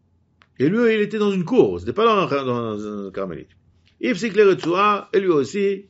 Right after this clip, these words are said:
donc, son, sa sandale s'est défaite de Abaye.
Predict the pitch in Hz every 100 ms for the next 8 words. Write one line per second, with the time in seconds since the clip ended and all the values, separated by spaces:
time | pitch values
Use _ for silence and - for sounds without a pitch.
0 | - 151 160 - _ _ _ _ _ _
1 | _ _ _ _ _ _ _ - 143 131
2 | 123 139 143 123 143 175 170 160 151 131
3 | 156 131 131 123 117 113 101 -